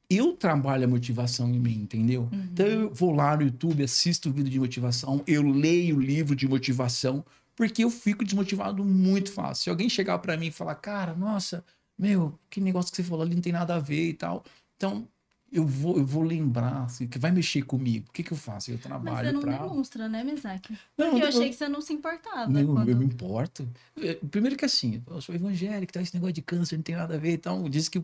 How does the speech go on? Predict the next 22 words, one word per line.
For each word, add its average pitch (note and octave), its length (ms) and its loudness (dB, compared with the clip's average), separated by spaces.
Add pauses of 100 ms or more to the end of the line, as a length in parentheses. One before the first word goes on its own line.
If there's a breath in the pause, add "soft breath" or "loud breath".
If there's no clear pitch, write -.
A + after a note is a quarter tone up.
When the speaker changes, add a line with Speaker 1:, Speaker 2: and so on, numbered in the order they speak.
Speaker 1:
a B2 80 2
pessoa C3+ 260 -2
que C#3 100 -2
é - 20 0
de, A#2+ 240 2
de G#2 140 -6
câncer, C3+ 420 0
né, B2+ 280 -2 (520 soft breath)
é, C3 260 0
é C3+ 60 -2
um C#3+ 100 0
pouco D3+ 260 -4
sentimental, C#3 760 -2
assim. B2 300 -2
Speaker 2:
Uhum. F#3 160 -6
Speaker 1:
Nossa, A#2 280 -2
eu, A2 320 -6
nossa, A2+ 400 -4
tem A2+ 100 -6
essa C#3+ 160 -4
pegada, A2+ 480 -4
entendeu? A2+ 460 -6